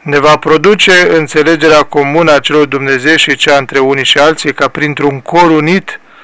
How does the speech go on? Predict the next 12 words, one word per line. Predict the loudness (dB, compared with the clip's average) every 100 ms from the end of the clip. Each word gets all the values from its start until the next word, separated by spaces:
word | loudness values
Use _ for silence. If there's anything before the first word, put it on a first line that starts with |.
| -20 -20 -6
și | -2 0
o |
mărturisire | 2 0 0 0 0 2 0
comună | 0 0 -2 2 0
a |
celor | 0 2 2 2
sfinte, | -2 -2 -2 0 2 2 -2 _ _ -20 -20 _ _ _ _ _ _ _ _ _ -20 -20 -20 -20 _
cele | -2 2 2
mai | 4 2 2
concentrate | 2 0 2 -2 0 2 2 2 2
și | 2 2
umbrite, | 0 -2 -2 -2 -2 0 2 2